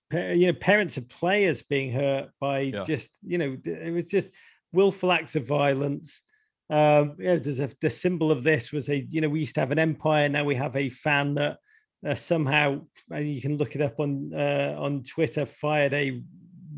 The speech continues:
Speaker 1: bottle rocket out of his anus. Um,
Speaker 2: Believe it.
Speaker 1: uh, you know,
Speaker 2: Yeah.
Speaker 1: fantastic. We, you know,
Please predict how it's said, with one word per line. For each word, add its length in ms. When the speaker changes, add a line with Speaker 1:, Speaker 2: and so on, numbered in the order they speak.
Speaker 1:
bottle 280
rocket 440
out 240
of 100
his 140
anus. 520
Um, 460
Speaker 2:
Believe 260
it. 140
Speaker 1:
uh, 60
you 160
know, 100
Speaker 2:
Yeah. 140
Speaker 1:
fantastic. 840
We, 180
you 100
know, 140